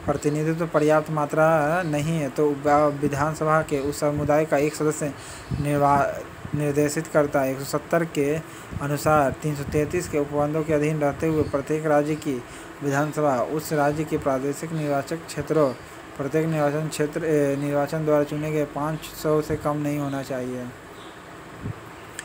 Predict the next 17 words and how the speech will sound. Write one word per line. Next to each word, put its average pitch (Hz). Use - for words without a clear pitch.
भारत 147
के 156
निम्नलिखित 151
राज्यों 151
में 156
से 147
किस 160
राज्य 156
की 156
विधानसभा 156
की 151
सीटों 151
की 156
संख्या 151
सर्वाधिक 147
है? 123
तो 143